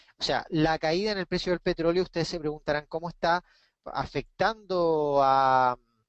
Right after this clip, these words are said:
a las bolsas en general, y si nos vamos al sector exclusivo de petróleo y gas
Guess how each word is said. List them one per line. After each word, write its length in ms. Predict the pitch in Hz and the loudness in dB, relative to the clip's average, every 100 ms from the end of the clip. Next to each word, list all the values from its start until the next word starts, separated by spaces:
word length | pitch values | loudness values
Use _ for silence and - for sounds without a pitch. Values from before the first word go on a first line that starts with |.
| _ _ | _ _
a 100 | 156 | -2
las 160 | 143 123 | -2 -2
bolsas 340 | 156 175 180 | -4 -2 -2
en 80 | 170 | -4
general, 440 | 160 170 156 156 247 | -6 -6 -2 -4 -4
y 120 | 190 | -10
si 180 | - 156 | -10 -8
nos 180 | 143 | -6
vamos 360 | - 185 214 190 | -2 -2 -2 -2
al 100 | 170 | -2
sector 580 | 139 139 - - 247 196 | -2 -6 -6 0 0 0
exclusivo 800 | 170 - - 156 151 - 220 175 | -8 -10 -16 -12 -10 -8 -4 -2
de 140 | 147 147 | 0 0
petróleo 520 | 147 - 185 185 151 | -2 -2 -2 0 -2
y 100 | 143 | -2
gas 320 | 160 165 - | 0 0 -4